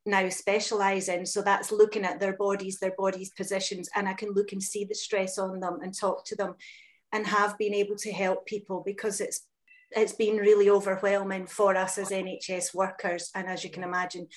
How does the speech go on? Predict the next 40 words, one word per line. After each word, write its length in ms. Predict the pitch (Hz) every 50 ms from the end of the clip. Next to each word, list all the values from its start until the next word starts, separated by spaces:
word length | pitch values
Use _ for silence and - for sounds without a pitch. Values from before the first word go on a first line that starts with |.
| - - _ _ _
extremely 580 | - 214 208 - - - 208 214 208 190 180 165
frightening. 760 | - - - 240 240 240 240 - - 175 170 165 170 170 165 - - - - - _
So 140 | - - 208
I've 120 | 202 196
been 140 | 208 202 208
able 240 | 208 202 202 214 214
to 140 | - 214
help 300 | 202 185 196 185 185 185
some 180 | - - 214 190
of 80 | 190 190
my 80 | 190
colleagues 460 | 190 - 196 185 185 185 185 - -
and 100 | 196 180
go, 120 | 175 190 185
"Look, 180 | 196 208 202 - _ _ _ -
come, 260 | - 214 202 208 - _ - -
just 280 | 226 220 220 - -
let's 200 | 196 202 202 -
have 120 | 220 214 214
some 180 | - 208 185
five 320 | 190 - 208 190 196 190 190
minutes." 380 | 185 180 180 180 - - - - - - - - -
And 140 | - 220 226
a 40 | 233
lot 260 | 233 233 233 - -
of 120 | 220 - -
them 180 | 220 214 202 -
are 320 | 208 202 202 208 208 202
very, 560 | 196 202 202 202 196 196 202 196 190 190 - - -
um, 400 | 185 185 185 180 185 180 180 - - _
initially 500 | 233 247 247 247 247 - - 262 254 233
were 140 | 208 202 190
quite 320 | 190 - 220 190 180 -
disparaging 720 | - 208 202 - - - 175 175 180 202 196 - 202 190 190
about 300 | 185 - 190 185 185 185 - - _ _
saying 400 | - - - 202 196 196 196 190
things 300 | - 196 190 185 185 -
like, 300 | 185 180 - - - - - - - _ _ _ _
using 360 | - 208 240 247 196 220 196
the, 180 | 190 185 180